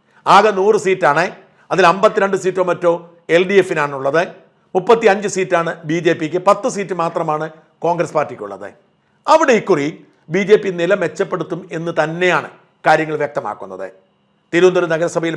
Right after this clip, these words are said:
മാത്രമല്ല, കേരളത്തിൽ അങ്ങോളം ഇങ്ങോളം ബി ജെ പി ഈ തദ്ദേശ സ്വയംഭരണ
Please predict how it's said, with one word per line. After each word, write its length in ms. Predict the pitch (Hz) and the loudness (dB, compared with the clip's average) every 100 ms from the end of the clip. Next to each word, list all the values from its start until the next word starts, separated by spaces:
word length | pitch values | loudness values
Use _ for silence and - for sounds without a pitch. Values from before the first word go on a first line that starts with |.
| 143 | -4
മാത്രമല്ല, 380 | 151 180 151 165 214 - _ _ _ - | -4 -4 0 0 0 -6 _ _ _ 2
കേരളത്തിൽ 280 | 240 254 226 | 4 4 4
അങ്ങോളം 320 | 214 254 262 190 | 4 4 4 0
ഇങ്ങോളം 320 | 160 156 170 180 _ _ - | -2 -2 -2 -6 _ _ -4
ബി 100 | 220 277 | -2 0
ജെ 100 | 262 226 185 | 2 0 0
പി 100 | 180 - 185 | -6 -6 -8
ഈ 40 | 220 202 | -2 -2
തദ്ദേശ 380 | 170 185 185 190 - | 2 2 2 -2 -4
സ്വയംഭരണ 320 | 170 170 | -4 -4